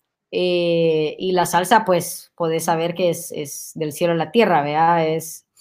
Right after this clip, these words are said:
es una salsa rosada, pero con sus propios piquetes. Eh,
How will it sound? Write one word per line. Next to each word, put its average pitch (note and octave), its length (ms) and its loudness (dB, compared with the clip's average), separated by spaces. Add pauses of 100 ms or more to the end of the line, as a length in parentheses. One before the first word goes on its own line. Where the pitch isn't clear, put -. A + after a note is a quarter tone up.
(400)
es E3 120 -4
una F3+ 220 2
salsa F#3 300 2
rosada, G3 640 6
pero F3 180 2
con E3+ 140 -2
sus D#3+ 140 -10
propios F3 760 -2 (100)
piquetes. G3 960 -4
Eh, D3 680 0